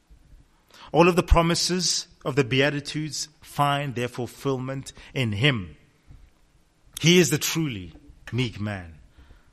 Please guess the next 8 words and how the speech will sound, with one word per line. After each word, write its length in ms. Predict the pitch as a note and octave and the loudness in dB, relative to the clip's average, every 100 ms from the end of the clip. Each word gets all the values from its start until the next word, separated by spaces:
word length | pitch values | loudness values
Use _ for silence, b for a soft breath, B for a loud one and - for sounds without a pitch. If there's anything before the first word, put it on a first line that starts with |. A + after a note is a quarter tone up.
| b b _ _ | b b _ _
the 80 | - | 0
one 160 | D#3+ D#3+ | 4 4
who 80 | D#3 | 2
truly 300 | - D#3+ C#3+ | 0 0 0
pursued 460 | B2+ - C#3+ A2 | -2 -4 -4 -2
righteousness 720 | A2+ B2+ - A2+ - F#2+ - | -2 -2 -4 -8 -8 -10 -10
and 180 | A2 G2+ | -8 -8
mercy. 400 | G#2 G2+ - | -8 -6 -8